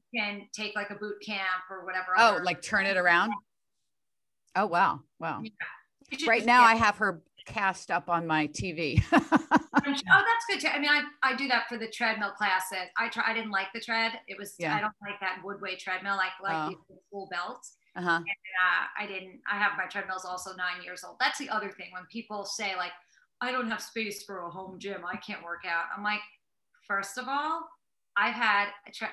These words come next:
Speaker 1: I've had the same treadmill for nine years. So it's a nine, it's not a new, it ain't no spanking new treadmill. My treadmill's nine years old. My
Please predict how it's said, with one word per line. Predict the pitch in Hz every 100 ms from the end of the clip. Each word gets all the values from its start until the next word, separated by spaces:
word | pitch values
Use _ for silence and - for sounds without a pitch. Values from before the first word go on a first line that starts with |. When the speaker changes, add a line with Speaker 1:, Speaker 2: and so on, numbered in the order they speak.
| -
Speaker 1:
I've | 196
had | 185
the | -
same | - 202
treadmill | 220 220 226
for | 262
nine | 214 220 254
years. | 190 240 -
So | 196
it's | -
a | 180
nine, | 220 254 247
it's | 214
not | 254 277 254
a |
new, | 254 240
it | 202
ain't | 220 247 -
no | 226 240
spanking | - 220 208 214
new | 208
treadmill. | - 185 185 170 -
My | 190 190
treadmill's | - 208 196 185
nine | 196 208
years | 202 196
old. | 170 -
My | 185